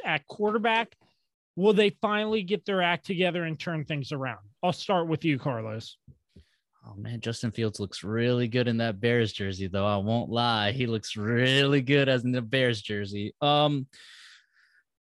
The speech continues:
Speaker 2: from what I have been hearing from, uh, E S P N Daily, they're, like,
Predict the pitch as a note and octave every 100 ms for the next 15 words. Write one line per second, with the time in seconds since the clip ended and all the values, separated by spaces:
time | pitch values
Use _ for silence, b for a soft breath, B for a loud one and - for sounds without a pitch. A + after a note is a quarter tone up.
0 | - - E3 D#3+ D3 C3+ D3 D#3+ A#3 F#3+
1 | - D3 C#3 C3 A2 G#2 A2 G2 G2+ A2+
2 | F#2 F2+ F#2 C3 - _ _ _ _ -
3 | _ _ - G#2 G2+ F#2+ F2+ - - -
4 | - A2+ G#2 G2 - D#3 D3 - C#3+ B2
5 | G2+ A2 A2 G2+ F#2+ F2+ G#2+ G#2 F#2+ E2+